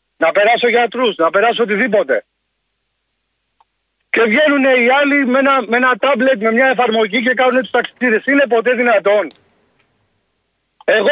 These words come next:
πληρώνω ασφάλεια εκατόν πέντε ευρώ το μήνα και αυτός πληρώνει εκατό ευρώ το εξάμηνο. Ο πελάτης δεν είναι ασφαλισμένος, κύριε Κολοκοτρώνη. Πώς μπαίνουνε τα παιδιά μέσα, δεν μπορώ να το καταλάβω.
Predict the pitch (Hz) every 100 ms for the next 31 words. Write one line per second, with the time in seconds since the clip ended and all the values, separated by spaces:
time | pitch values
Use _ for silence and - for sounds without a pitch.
0 | 220 254 277 285 269 214 269 269 262 247
1 | 240 262 269 240 240 262 233 240 254 233
2 | 208 226 220 240 247 247 226 _ - 202
3 | 220 208 240 254 247 233 - 262 240 196
4 | 139 - _ _ 190 190 208 240 247 196
5 | 233 262 262 240 233 220 190 214 202 -
6 | 185 170 175 156 156 156 131 117 _ _
7 | _ _ _ _ _ - - _ _ _
8 | - _ 254 294 208 277 302 285 262 247
9 | 233 208 254 262 262 269 208 190 269 220
10 | 247 254 269 220 220 220 233 220 139